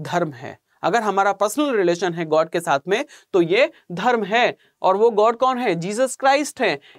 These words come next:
It is a faith that encompasses beliefs, worship and moral values based on one, based on the teachings of Jesus Christ as recorded in Bible। यानी कि बाइबल में जैसा कि जीसस क्राइस्ट ने बताया है कि मेरे साथ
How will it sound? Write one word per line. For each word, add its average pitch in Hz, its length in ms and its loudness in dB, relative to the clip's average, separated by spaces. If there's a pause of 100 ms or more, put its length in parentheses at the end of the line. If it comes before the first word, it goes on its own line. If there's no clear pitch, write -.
It 233 120 0
is 311 200 2
a 302 100 2
faith 262 420 2
that 233 220 2 (180)
encompasses 208 920 2 (240)
beliefs, 254 600 0
worship 254 600 0
and 208 220 0
moral 233 300 4
values 214 460 0
based 214 340 2 (200)
on 190 260 2 (300)
one, 214 320 2 (160)
based 240 260 4
on 214 80 2
the 208 160 2 (100)
teachings 277 500 -4
of 185 160 0
Jesus 233 360 -4
Christ 208 380 0
as 214 160 0 (340)
recorded 190 460 0
in 294 160 -2 (300)
Bible। 127 400 0 (220)
यानी 226 160 0
कि 277 120 -2
बाइबल 202 480 0
में 240 200 0
जैसा 180 320 0
कि 277 320 -2 (220)
जीसस 240 340 -4
क्राइस्ट 180 320 0
ने 196 80 0
बताया 175 460 2
है 220 220 -2
कि 226 140 -4
मेरे 180 280 0
साथ 175 180 0